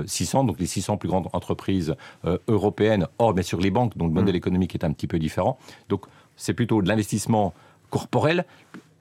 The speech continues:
Speaker 1: et incorporel, donc du, du CAPEX. C'est aussi de plus en plus de la R et D. C'est une tendance de fond qu'on voit depuis le début des années deux mille et qui ne cesse d'augmenter. Aujourd'hui, c'est quatorze pour cent.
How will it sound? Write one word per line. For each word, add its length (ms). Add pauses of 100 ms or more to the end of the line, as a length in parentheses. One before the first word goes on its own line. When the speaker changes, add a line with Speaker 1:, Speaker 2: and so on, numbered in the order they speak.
(120)
Speaker 1:
et 100
incorporel, 520
donc 320
du, 320
du 100
CAPEX. 460 (240)
C'est 140
aussi 240
de 60
plus 160
en 60
plus 280
de 140
la 80
R 180
et 80
D. 300
C'est 180
une 80
tendance 340
de 120
fond 240
qu'on 180
voit 180
depuis 240
le 60
début 220
des 120
années 160
deux 100
mille 260 (320)
et 80
qui 160
ne 80
cesse 200
d'augmenter. 520 (180)
Aujourd'hui, 300
c'est 160
quatorze 320
pour 180
cent. 160